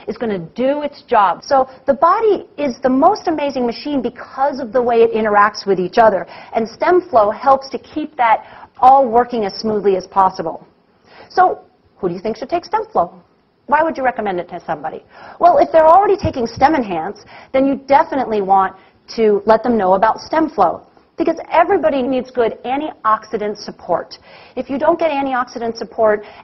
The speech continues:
and good proteolytic enzyme support and good detoxification,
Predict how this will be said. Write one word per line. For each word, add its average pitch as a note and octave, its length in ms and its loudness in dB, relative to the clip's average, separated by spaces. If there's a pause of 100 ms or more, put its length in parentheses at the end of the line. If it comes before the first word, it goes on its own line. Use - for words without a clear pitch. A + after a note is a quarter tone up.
and G#3 220 -6
good C4 260 4
proteolytic A#3 540 -2
enzyme G#3 400 -4
support G3+ 440 -4
and F#3+ 280 -12
good C#4+ 180 -2
detoxification, G#3+ 1040 -6